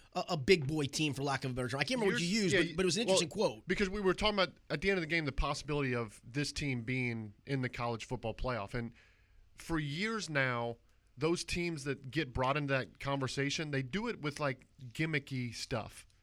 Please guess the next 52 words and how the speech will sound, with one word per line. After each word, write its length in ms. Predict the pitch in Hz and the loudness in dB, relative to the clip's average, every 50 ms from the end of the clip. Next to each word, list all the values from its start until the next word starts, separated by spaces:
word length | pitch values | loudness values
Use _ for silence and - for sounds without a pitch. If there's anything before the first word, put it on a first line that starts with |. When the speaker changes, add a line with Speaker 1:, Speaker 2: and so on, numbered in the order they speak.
| _ _ _ _ _ _ | _ _ _ _ _ _
Speaker 2:
Like, 140 | 160 156 - | -4 -2 0
even 240 | 233 254 247 254 208 | -2 0 0 -2 -2
as 220 | - - 165 143 135 | 2 0 0 0 2
great 220 | 165 196 226 233 | 2 2 2 2
as 140 | 202 143 143 | 0 0 0
U 120 | 165 180 | -2 -2
C 240 | - - 165 151 139 | -2 -2 -2 -2 -2
F 180 | 139 143 - - | -2 -2 -2 -2
was, 320 | 165 165 165 175 - - | -2 0 0 -2 -4 -6
Speaker 1:
Yeah, 200 | - 185 156 147 | -4 -4 -2 -2
it 60 | 180 220 | 0 0
was 100 | 190 143 | 0 -2
a 40 | 143 | -2
Speaker 2:
they 320 | 120 110 - 143 160 208 | -4 -4 -2 4 6 6
were 40 | 233 | 6
Speaker 1:
gadgety 160 | 220 247 - | 6 4 4
Speaker 2:
gonna 140 | 226 208 190 | 6 6 6
have 160 | 160 180 185 | 6 6 6
to, 60 | 143 | 6
Speaker 1:
gimmick, 200 | 135 170 - - | 6 2 2 2
Speaker 2:
they 100 | 147 170 | 2 4
were 60 | 190 208 | 4 4
Speaker 1:
yes. 80 | 208 | 4
Speaker 2:
gonna 100 | 196 190 185 | 4 4 4
have 80 | 175 - | 4 2
to 60 | - | 0
outscore 540 | - 156 156 - - - - 170 160 131 113 | 0 0 0 0 -2 -2 0 2 2 2 0
you. 140 | - - - | 0 -6 -6
Speaker 1:
Yeah, 140 | - - 135 | -6 -4 -2
they 80 | 165 | -2
were 60 | 208 | -2
gonna 80 | 208 196 | 0 -2
have 80 | 165 - | 0 0
to 80 | 175 | 0
Speaker 2:
'cause 60 | 143 151 | 2 4
Speaker 1:
win 40 | 185 | 4
Speaker 2:
they 40 | |
were 80 | 185 196 | 4 4
gonna 160 | 185 190 180 | 4 2 0
give 200 | 165 160 185 165 | 2 2 4 4
up 100 | 190 185 - | 4 4 4
forty 20 | - - | 4 4
Speaker 1:
fifty-six 80 | - | 4
forty-eight. 280 | 165 151 131 139 147 143 | 4 4 4 2 2 0
Speaker 2:
points. 140 | 123 - - | -2 2 6
Yes. 120 | 220 196 127 | 6 6 6
Speaker 1:
Yes. 220 | - - - - - - - - - - _ _ - _ _ _ - | 6 2 -4 -10 -12 -18 -20 -20 -20 -20 _ _ -20 _ _ _ -2
Speaker 2:
When 180 | 143 156 185 | 0 0 2
you 160 | 220 277 277 | 4 2 2
look 160 | 254 262 269 - | 2 0 0 0
at 100 | - - | 0 0
the, 120 | 185 | -2